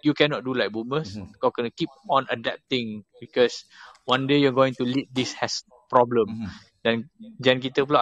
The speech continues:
Speaker 1: akan kena lead dengan generation yang akan datang yang dah bagi diorang, this is, uh, the, the livelihood of buat semua benda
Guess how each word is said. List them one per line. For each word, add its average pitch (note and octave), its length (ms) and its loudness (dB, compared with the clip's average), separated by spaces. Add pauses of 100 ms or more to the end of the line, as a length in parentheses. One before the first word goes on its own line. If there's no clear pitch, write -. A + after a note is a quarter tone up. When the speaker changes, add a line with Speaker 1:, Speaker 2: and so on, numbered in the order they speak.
Speaker 1:
akan C3 160 0
kena B2 240 0
lead B2 240 -2
dengan A#2+ 400 -2
generation A#2+ 480 0
yang A#2 80 0
akan A#2+ 160 0
datang A#2 320 2
yang A#2 80 0
dah A2+ 160 4
bagi A2 320 0
diorang, A#2 320 2
this B2+ 240 0
is, B2+ 80 -2
uh, A2 160 4
the, G#2 240 0 (240)
the A2+ 80 -2
livelihood A2+ 640 0
of B2 160 6 (320)
buat - 160 2
semua B2+ 160 -4
benda A#2+ 240 0